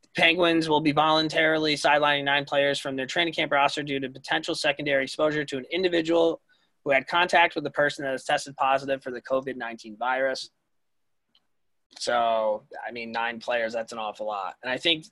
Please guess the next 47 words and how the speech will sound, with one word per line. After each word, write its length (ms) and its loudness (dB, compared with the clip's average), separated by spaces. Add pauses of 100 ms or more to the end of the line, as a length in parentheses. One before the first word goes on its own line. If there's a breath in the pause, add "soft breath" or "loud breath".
I 80 -8
think 180 -8
teams 240 -6
are 60 0
allowed 260 0
thirty-one 440 -4
players 360 -4
right 200 -10
now. 240 -16 (840)
Um, 440 4
also, 480 8
a 60 2
couple 220 4
days 260 2
ago, 260 6
league 200 0
sources 420 2
told 600 -2
that, 360 2
uh, 440 0 (840)
that 160 2
the 120 -2
Canadiens 540 0
had 160 0
multiple 480 -4
players 380 6
test 240 -4
positive. 600 4
Now, 280 4
a 40 0
different 380 2
source 240 2
comes 200 -4
out 160 2
today 200 -4
and 100 -8
said 120 -4
the 80 -6
two 200 0
positive 360 0
tests 320 -2
on 100 -2
the 80 -8
Canadiens 460 -4
were 80 -8
false 320 0
positives. 680 -4